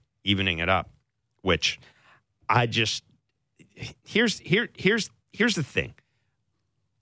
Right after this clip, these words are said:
Um, John Tavares has made a lot of players, a lot of line mates, a lot of money in the N H L. And, and, and I don't necessarily care all that much if he is into himself a little bit.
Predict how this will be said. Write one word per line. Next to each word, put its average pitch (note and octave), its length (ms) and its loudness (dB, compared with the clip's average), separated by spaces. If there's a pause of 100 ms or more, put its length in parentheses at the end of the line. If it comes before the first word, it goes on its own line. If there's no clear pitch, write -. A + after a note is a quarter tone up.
(160)
Um, A#2+ 460 2 (1200)
John E3 280 2
Tavares D#3 340 0
has B2+ 80 -4
made A#2 160 0
a G2+ 60 2
lot G#2 240 2
of G#2+ 80 -4
players, F2+ 400 0
a F2+ 40 -4
lot F#2+ 240 2
of F2+ 80 -2
line F#2 280 2
mates, D2 240 -6
a D#2+ 60 -6
lot E2 200 2
of D2 60 -2
money D2+ 360 -4 (760)
in F2 60 -10
the D#2 100 -6
N D2 100 -6
H C2+ 200 -12
L. G1+ 180 -12
And, A2+ 220 2
and, A#2 240 2
and A#2 240 0 (880)
I C#3+ 160 4
don't D3+ 340 0
necessarily A2+ 1160 2 (2000)
care A#2 600 0 (320)
all A#2 200 4
that A2+ 240 0
much A2+ 280 0
if A2 100 -4
he G#2+ 260 0
is A2+ 160 -2
into A2+ 220 -2
himself A2+ 460 0
a - 20 -2
little A2+ 240 0
bit. B2+ 200 -2